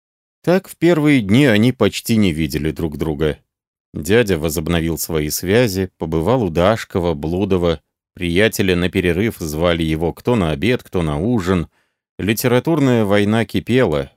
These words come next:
у него было дел по горло. А племянник должен был повторять все свои правила, всю эту арифметику и грамматику —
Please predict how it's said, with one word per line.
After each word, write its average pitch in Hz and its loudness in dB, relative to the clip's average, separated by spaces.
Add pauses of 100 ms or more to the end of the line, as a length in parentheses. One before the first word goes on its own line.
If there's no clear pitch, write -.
(120)
у 82 -4
него 80 0
было 90 0
дел 90 0
по 90 -4
горло. 80 0 (680)
А 78 -4
племянник 104 0
должен 90 0
был 92 0
повторять 87 -2 (100)
все 85 -2
свои 76 -4
правила, 104 0 (120)
всю 143 -2
эту 82 0
арифметику 95 -4
и 82 -2
грамматику — 90 -2